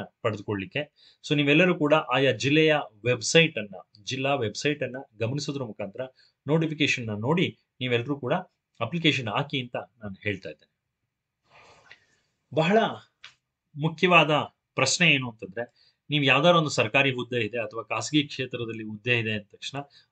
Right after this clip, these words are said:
ಮೊದಲು ಅಭ್ಯರ್ಥಿಗಳು ಕೇಳೋದು ಸಂಬಳ ಎಷ್ಟಿರುತ್ತೆ ಅಂತ.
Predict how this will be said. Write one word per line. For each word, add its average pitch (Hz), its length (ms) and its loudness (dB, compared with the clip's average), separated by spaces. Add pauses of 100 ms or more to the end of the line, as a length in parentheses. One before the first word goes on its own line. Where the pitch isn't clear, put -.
ಮೊದಲು 165 640 2
ಅಭ್ಯರ್ಥಿಗಳು 143 540 2
ಕೇಳೋದು 110 400 -6
ಸಂಬಳ 202 560 2
ಎಷ್ಟಿರುತ್ತೆ 117 540 -4
ಅಂತ. - 80 -20